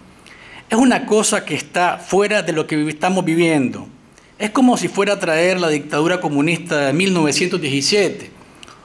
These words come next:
o la hitleriana del treinta y cinco, traerlas aquí. Son un tipo de dictaduras groseras, o para usar una distinción linda de Argentina, guarangas". Cierro la cita del Papa.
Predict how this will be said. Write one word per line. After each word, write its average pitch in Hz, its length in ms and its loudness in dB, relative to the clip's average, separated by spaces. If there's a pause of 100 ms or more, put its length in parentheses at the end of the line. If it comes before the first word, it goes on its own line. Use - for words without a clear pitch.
(160)
o 156 80 -2
la 151 140 2
hitleriana 170 460 2
del 170 120 0
treinta 151 280 0
y 143 60 0
cinco, 185 560 0 (260)
traerlas 190 440 0
aquí. 135 460 -6 (800)
Son 233 200 2
un 190 120 2
tipo 214 320 2
de 165 80 2
dictaduras 156 480 0
groseras, 135 800 -2 (720)
o 139 120 -6
para 139 180 2
usar 175 260 0
una 180 80 0
distinción 143 600 -2
linda 156 300 0
de 123 60 0
Argentina, 120 640 -6 (260)
guarangas". 117 880 -2 (340)
Cierro 131 520 -2 (680)
la 127 80 -2
cita 139 220 -2
del 127 140 2
Papa. - 400 -2